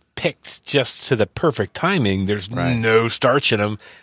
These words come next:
Speaker 1: and they're all sugar, and
Speaker 2: All
Speaker 1: that's what just
Speaker 2: yeah.
Speaker 1: makes it, A, super delicate, but B, like, the bee's knees, right?
Speaker 2: Right. When it's just, you know, raspberry jam on the inside. You're
Speaker 1: Yeah.
Speaker 2: just like,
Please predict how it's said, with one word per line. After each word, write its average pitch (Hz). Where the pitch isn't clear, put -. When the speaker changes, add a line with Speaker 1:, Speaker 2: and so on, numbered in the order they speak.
Speaker 1:
and 107
they're 107
all 107
sugar, 101
and 95
Speaker 2:
All 107
Speaker 1:
that's 110
what 110
just 107
Speaker 2:
yeah. 80
Speaker 1:
makes 139
it, 135
A, 147
super 123
delicate, 117
but 90
B, 104
like, 87
the 104
bee's 92
knees, 101
right? 95
Speaker 2:
Right. 90
When 92
it's 85
just, -
you 98
know, 90
raspberry 90
jam 92
on 80
the 78
inside. 76
You're 98
Speaker 1:
Yeah. 92
Speaker 2:
just 80
like, 76